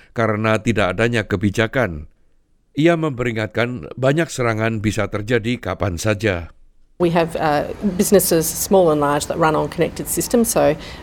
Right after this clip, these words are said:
Speaker 2: connected systems to the internet, and in lots of cases their cybersecurity posture just isn't right. It's not where it needs to be in terms of risk mitigation and,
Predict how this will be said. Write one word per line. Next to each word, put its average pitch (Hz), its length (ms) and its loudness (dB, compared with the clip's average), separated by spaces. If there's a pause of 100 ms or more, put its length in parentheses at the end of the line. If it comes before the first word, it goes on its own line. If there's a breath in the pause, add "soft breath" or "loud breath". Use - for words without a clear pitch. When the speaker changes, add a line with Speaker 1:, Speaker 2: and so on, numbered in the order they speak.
(160)
Speaker 2:
connected 170 400 4
systems 170 320 -2
to 170 80 2
the 175 80 4
internet, 156 320 2
and 185 160 6
in 180 80 6
lots 185 240 2
of 185 80 0
cases 156 480 0
their 156 160 4
cybersecurity 160 720 0
posture 160 320 -4
just - 320 -4
isn't 160 240 0
right. 143 240 0
It's - 160 -6
not 190 160 4
where 190 80 6
it 151 80 2
needs 143 320 0
to 156 80 -4
be 127 240 2 (240 loud breath)
in 160 160 2
terms 156 320 2
of 156 160 2 (320 loud breath)
risk 190 240 2
mitigation 143 640 0
and, 143 320 0